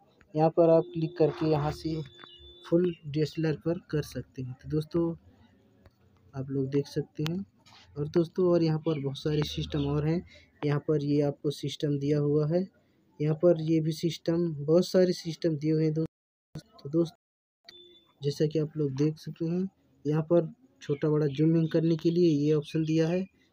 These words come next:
यहाँ पर outing करने के लिए ऑप्शन दिया है। दोस्तों, यहाँ से बहुत सारे system दिए गए हैं। तो दोस्तों, तो hello दोस्त, channel को subscribe करें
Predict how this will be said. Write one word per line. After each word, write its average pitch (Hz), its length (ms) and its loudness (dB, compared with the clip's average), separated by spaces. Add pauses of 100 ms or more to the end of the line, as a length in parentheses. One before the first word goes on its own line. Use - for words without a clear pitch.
(200)
यहाँ 156 200 0
पर 160 340 0 (100)
outing 151 380 -2
करने 160 260 2
के 156 140 -4
लिए 147 220 0
ऑप्शन 165 300 -2
दिया 170 200 2
है। 202 100 0 (380)
दोस्तों, 170 380 0
यहाँ 170 140 2
से 165 220 -2 (840)
बहुत 143 180 -4
सारे 151 380 -4 (1900)
system 143 380 -2
दिए 147 220 0
गए 156 120 0
हैं। 180 160 -2 (480)
तो 143 80 -2
दोस्तों, 180 460 2 (640)
तो - 180 -2
hello 208 340 6
दोस्त, 131 380 -4 (500)
channel 160 340 4
को 139 180 -2
subscribe 151 760 -2
करें 190 240 4